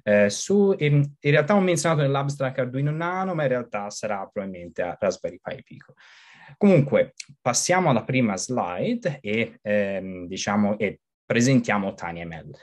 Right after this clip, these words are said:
Questa è più o meno la definizione che potete trovare, eh, magari su internet, e anche la definizione che magari, eh, troverete nel, nel libro, eh, che ho, che ho finito di scrivere, eh, da poco.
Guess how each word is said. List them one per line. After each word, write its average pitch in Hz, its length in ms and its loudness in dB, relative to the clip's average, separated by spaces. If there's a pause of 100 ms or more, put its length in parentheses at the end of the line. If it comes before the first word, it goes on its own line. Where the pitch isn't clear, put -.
(240)
Questa 180 440 4
è 131 260 0
più 160 220 0
o 160 180 4
meno 107 500 4
la 104 120 2
definizione 98 720 -6
che 92 180 -8
potete 98 320 -4
trovare, 95 600 -2 (240)
eh, 90 200 2
magari 92 460 -4
su - 180 -6
internet, 151 640 2
e - 20 4
anche 175 220 0
la 143 60 4
definizione 143 560 0
che 127 160 -6
magari, 131 380 -2 (240)
eh, 113 300 0
troverete 143 600 0
nel, 117 320 -6
nel 107 200 -4
libro, 98 480 -6
eh, 92 320 -2
che 101 160 -4
ho, 95 360 0
che - 80 -6
ho 143 40 -4
finito 143 200 0
di 101 80 0
scrivere, 90 520 -4 (200)
eh, 87 320 2
da 87 180 -4
poco. - 460 -12